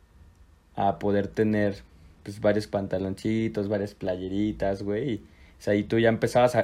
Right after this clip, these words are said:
bueno, yo empezaba a jugar a, a intercambiar, este, o combinar más bien las prendas que tenía, güey.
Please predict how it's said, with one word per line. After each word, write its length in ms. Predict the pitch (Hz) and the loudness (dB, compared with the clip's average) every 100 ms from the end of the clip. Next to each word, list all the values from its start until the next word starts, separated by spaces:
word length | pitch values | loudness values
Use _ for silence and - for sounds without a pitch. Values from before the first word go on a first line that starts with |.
| - | 2
bueno, 200 | 120 127 | 0 2
yo 100 | 127 | 0
empezaba 360 | 123 127 123 | -2 2 2
a 40 | 123 | 2
jugar 360 | 104 95 104 | -2 2 4
a, 280 | 113 92 - - | 4 2 -2 -8
a 300 | - 90 92 104 - - - | -2 0 -2 -6 -18 -20 -18
intercambiar, 840 | 110 - 95 - 98 98 104 104 - _ _ _ _ _ _ | -10 -6 -4 -2 0 2 2 2 -4 _ _ _ _ _ _
este, 520 | - - - 98 90 90 | -10 -8 -4 -2 0 2
o 160 | 98 | 0
combinar 520 | 107 101 101 104 110 | 2 2 4 4 4
más 240 | 113 110 107 | 4 0 -2
bien 220 | 101 98 | -4 -2
las 160 | 98 - | -4 -4
prendas 400 | 95 98 98 - | -6 -4 -6 -10
que 120 | 95 | -10
tenía, 380 | - 92 98 98 | -8 -8 -8 -10
güey. 160 | 104 | -14